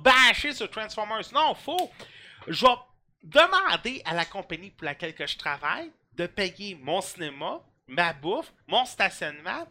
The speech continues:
pour aller voir un film que je sais que je vais bâcher.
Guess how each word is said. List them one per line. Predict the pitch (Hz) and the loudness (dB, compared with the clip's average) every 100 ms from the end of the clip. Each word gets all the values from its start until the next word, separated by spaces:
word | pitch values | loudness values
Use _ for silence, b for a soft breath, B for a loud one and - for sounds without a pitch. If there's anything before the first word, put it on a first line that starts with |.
| B B B | B B B
pour | - 311 | 4 6
aller | 262 220 | 6 2
voir | 196 208 | -2 -2
un | 196 | -2
film | 302 349 | -6 -6
que | 208 | -6
je | 170 180 | -6 -8
sais | - 233 | -8 -8
que | 170 | -8
je | 151 | -4
vais | 151 | -4
bâcher. | 135 143 131 131 - 175 | 0 0 0 -2 -6 -8